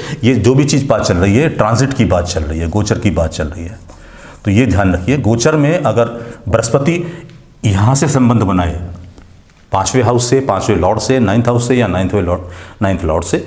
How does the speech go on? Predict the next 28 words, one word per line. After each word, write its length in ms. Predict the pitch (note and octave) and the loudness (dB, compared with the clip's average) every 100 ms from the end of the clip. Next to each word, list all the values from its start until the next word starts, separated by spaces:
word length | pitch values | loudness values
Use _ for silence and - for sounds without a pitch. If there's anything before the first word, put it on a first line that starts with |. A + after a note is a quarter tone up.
| - - - - - - - | -8 -20 -20 -20 -20 -8 0
तो 340 | D3+ E3 - - - - - _ - - - _ _ - - _ - _ | 2 0 -4 -10 -16 -20 -20 _ -20 -20 -20 _ _ -20 -20 _ -20 _
कंडीशन 380 | A#2 A#2 A#2+ C#3 | 0 2 2 4
ये 120 | B2+ | 2
दूसरी, 440 | A#2 A2 - F#3 - | 2 0 0 0 2
ये 100 | A2 | 2
भी 140 | A#2+ | 4
जरूरी 360 | G2 F#2+ F#2 F#2+ | 4 2 0 0
है 160 | F2+ - | 0 0
आपको 280 | F2+ - | 0 0
फुलफिल 360 | B2+ A2 G#2 F#2 | 0 2 2 0
करना। 320 | E2+ D#2+ E2 - - - | -2 -2 -4 -8 -12 0
ये 100 | D#3 | 2
जो 80 | F3+ | 4
कंडीशन 360 | C#3+ C#3+ C#3+ E3 | 4 2 2 2
मैं 80 | |
आपको 180 | D3+ D3+ | 0 0
बता 260 | A2+ A#2+ A#2+ | 0 2 2
रहा 100 | C3+ | 2
हूं, 120 | E3 | 2
ये 100 | D#3 | 0
चारों 320 | D3 A2 C3+ | 2 0 2
कंडीशन 400 | C#3 B2 A#2+ C3+ | 2 2 2 2
पूरी 260 | A#2+ A2+ A#2+ | 2 2 2
होनी 240 | G2+ G#2+ | 2 2
चाहिए। 320 | G2+ G2+ C#3 | 2 2 4
जब 120 | B2+ B2 | 2 2
चारों 340 | G2+ A#2+ C#3 | 2 2 2
गोचर 320 | G#2+ A#2+ C3+ | 0 0 -2